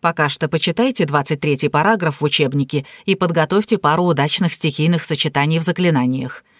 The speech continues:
Я вернусь через несколько минут и продолжим». Чинно, как и полагается магистру, он дошел до ближайшего стола в читательской зоне, закрылся пологом тишины и указал мне на место напротив себя. «Слушаю, мисс Тейт».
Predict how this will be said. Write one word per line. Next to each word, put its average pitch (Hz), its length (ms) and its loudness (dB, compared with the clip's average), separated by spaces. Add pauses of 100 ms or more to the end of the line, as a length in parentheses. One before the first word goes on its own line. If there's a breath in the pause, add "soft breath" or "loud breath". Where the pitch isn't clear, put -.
(120 soft breath)
Я 180 200 0
вернусь 170 340 2
через 147 260 0
несколько 147 440 0
минут 208 280 4
и 180 60 2
продолжим». 123 680 -2 (760 loud breath)
Чинно, 311 420 2
как 226 200 0
и 214 40 2
полагается 202 640 2
магистру, 214 560 0
он 208 120 4
дошел 208 380 2
до 175 80 0
ближайшего 185 560 0
стола 180 380 0
в - 40 -8
читательской 170 680 -2
зоне, 302 340 0 (300)
закрылся 226 680 2
пологом 185 520 2
тишины 208 560 2 (260)
и 240 80 2
указал 247 560 4
мне 269 220 6
на 214 140 6
место 226 340 2
напротив 202 480 0
себя. 143 420 -2 (880)
«Слушаю, 165 560 0
мисс 180 180 0
Тейт». 208 380 2